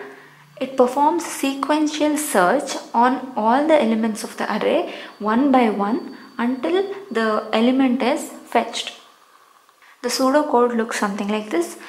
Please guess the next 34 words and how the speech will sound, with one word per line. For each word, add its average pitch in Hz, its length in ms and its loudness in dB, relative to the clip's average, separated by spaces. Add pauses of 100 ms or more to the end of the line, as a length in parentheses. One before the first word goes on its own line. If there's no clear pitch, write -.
(160)
For 233 160 2
I 226 200 4
is 262 180 2
equal 269 260 -2
to 247 160 -2
zero 208 380 2
to 208 100 0
n 190 180 -2
minus 202 360 -4
one, 226 260 -6 (240)
if 247 240 -6
A 226 100 2
of 240 200 2
I 233 140 2
is 269 180 -2
equal 202 300 -2
to 214 200 -6
x, - 340 -4 (280)
then 196 180 -6
return 226 420 -4
I. 202 280 -2 (640)
I 226 100 -2
is 262 280 0
the - 100 0
position 220 580 -2
of 202 220 -6
the - 180 -2 (380)
element 202 440 -2
x - 380 0
which 208 180 -2
was 185 200 -2
to - 80 -8
be 294 160 -2
found. 185 480 0